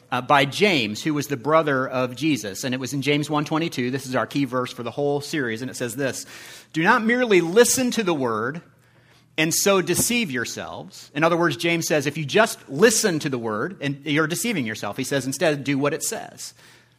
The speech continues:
You know, James is saying it's not enough to sit in church on Sunday and maybe get a little emotional or convicted by something that's been said. It's not enough to just hear what's been said and feel guilty about it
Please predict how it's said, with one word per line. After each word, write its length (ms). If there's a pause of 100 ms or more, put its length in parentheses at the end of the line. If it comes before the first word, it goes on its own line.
You 120
know, 20
James 280
is 80
saying 200
it's 120
not 200
enough 280
to 200 (180)
sit 360
in 120
church 280
on 120
Sunday 380
and 80
maybe 160
get 140
a 40
little 260
emotional 800
or 100
convicted 540
by 140
something 400
that's 220
been 160
said. 520
It's 180
not 180
enough 260
to 180 (240)
just 220
hear 360
what's 200
been 180
said 220
and 120
feel 160
guilty 440
about 320
it 140